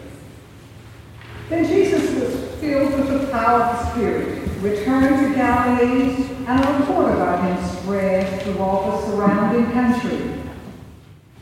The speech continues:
He began to teach in their synagogues and was praised by everyone.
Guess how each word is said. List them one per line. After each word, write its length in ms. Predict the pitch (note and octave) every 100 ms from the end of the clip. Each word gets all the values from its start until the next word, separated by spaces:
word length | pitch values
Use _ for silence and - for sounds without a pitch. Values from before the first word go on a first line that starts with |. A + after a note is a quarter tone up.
| -
He 140 | D4+
began 400 | - - E4 D#4+
to 180 | - -
teach 640 | C4 C4 - - - - G3+
in 120 | F#3+
their 220 | G#3 G3+
synagogues 840 | G3+ F3 D#3 D3+ D3+ C#3+ - - - F#3+
and 120 | F#3+
was 180 | G3+ F#3+
praised 520 | A3 G#3+ A3 A3 A3
by 160 | G3 F#3
everyone. 800 | G3 F3 D#3+ D#3 - - C#3+ -